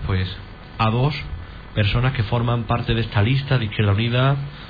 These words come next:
once diputados, esta provincia de Huelva, tanto el número tres como el número cinco. Número tres, que es Pedro Jiménez, además de coordinador provincial de esta fuerza política. Buenas tardes y bienvenido.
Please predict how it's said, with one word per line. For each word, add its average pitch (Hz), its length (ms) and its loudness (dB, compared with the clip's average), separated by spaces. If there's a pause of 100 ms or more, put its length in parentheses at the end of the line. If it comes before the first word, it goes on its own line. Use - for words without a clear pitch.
(160)
once 110 500 2
diputados, 135 640 0
esta 110 180 0
provincia 98 340 2
de 92 40 2
Huelva, 110 460 2 (400)
tanto 98 300 4
el 101 100 4
número 123 240 2
tres 127 260 2 (100)
como 107 200 2
el 104 100 4
número 113 240 2
cinco. 104 520 2 (840)
Número 117 320 2
tres, 127 280 2
que 117 140 0
es 113 120 0 (120)
Pedro 117 240 2
Jiménez, 107 500 2 (100)
además 92 380 2
de 90 300 4 (480)
coordinador 101 380 4
provincial 98 440 2
de 98 80 2
esta 92 380 4 (120)
fuerza 107 280 0
política. 113 640 -2 (460)
Buenas 110 220 0
tardes 120 220 -2
y 104 40 2
bienvenido. 104 460 2